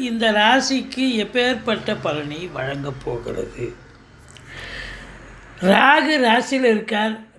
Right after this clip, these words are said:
ப்ளஸ்ஸும் இருக்கு, மைனஸும் இருக்கு. ரெண்டாம் இடத்துல செவ்வாய் ப்ளஸ் இருக்கு. மைனஸ்ன்னு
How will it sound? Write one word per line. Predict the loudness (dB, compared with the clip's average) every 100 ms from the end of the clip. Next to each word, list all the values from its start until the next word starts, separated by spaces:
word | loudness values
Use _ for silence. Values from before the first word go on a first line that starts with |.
| -10
ப்ளஸ்ஸும் | -6 -4 0 2
இருக்கு, | 2 2 0 0
மைனஸும் | 0 -2 -4 -4 -6
இருக்கு. | -10 -12 -6 -2
ரெண்டாம் | 2 6 6 4
இடத்துல | 2 0 -2 -4 -4
செவ்வாய் | -8 -4 -2 -2 -4
ப்ளஸ் | -6 -4 0
இருக்கு. | 0 -2 -4 -6 -6 -14 -20 -16 -14 -14 -4 2
மைனஸ்ன்னு | 6 8 6 4 2